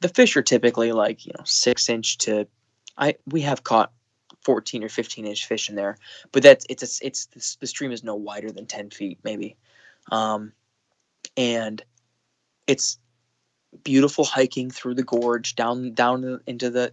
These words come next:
the ravine. And, um, I, I, there's just something about it. I don't, I don't really ex-, I don't know how to explain it. It's, the colors are perfect. The, the,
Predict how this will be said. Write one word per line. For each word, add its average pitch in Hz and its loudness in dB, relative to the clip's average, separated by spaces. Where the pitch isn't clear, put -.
the 127 -2
ravine. 117 -6
And, 110 -14
um, 110 -2
I, 135 4
I, 131 -6
there's 151 -2
just 175 -2
something 220 -2
about 131 4
it. - -8
I 127 -10
don't, 143 -6
I 151 -4
don't 170 -8
really 170 -2
ex-, - -10
I 147 -12
don't 151 -8
know 180 -4
how 170 -10
to 156 -2
explain 127 -6
it. 120 -10
It's, 123 -8
the - -10
colors 170 2
are 151 4
perfect. 160 0
The, 117 -2
the, 120 -2